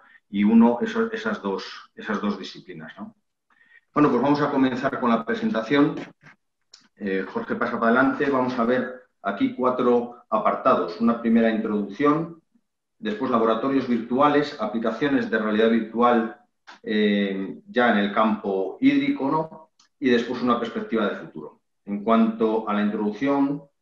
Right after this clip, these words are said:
eh, relacionada con la temática del día de hoy,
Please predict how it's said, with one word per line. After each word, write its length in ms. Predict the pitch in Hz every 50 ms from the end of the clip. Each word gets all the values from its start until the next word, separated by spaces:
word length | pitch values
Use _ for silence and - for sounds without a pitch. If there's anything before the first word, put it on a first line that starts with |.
| _ _ _ _ -
eh, 100 | 101 98
relacionada 440 | 98 95 92 95 104 117 135 135
con 100 | 127 117
la 100 | 113 107
temática 480 | 104 107 113 120 113 117 107 110 107 101
del 140 | 101 95 98
día 160 | 110 113 113
de 120 | 107 104
hoy, 320 | 110 117 127 156 - -